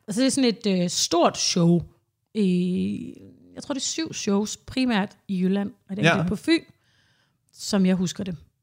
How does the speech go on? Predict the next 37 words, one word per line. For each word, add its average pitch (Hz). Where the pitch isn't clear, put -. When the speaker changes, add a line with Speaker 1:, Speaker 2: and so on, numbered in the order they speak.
Speaker 1:
Men 214
det 208
er 226
lige 202
gået 185
i -
salg. -
Det 226
er 220
lige 254
afsluttet. 190
Øh, 180
Lasse, 214
min 165
kæreste, 180
har 175
været 175
var 175
vært 185
på -
det, 190
de 196
lige 269
lavede. 311
Speaker 2:
Mm. 214
Speaker 1:
Og 208
så 214
skal 196
jeg 185
så 190
være 180
vært 175
på 180
det 165
til 190
næste 151
efterår. -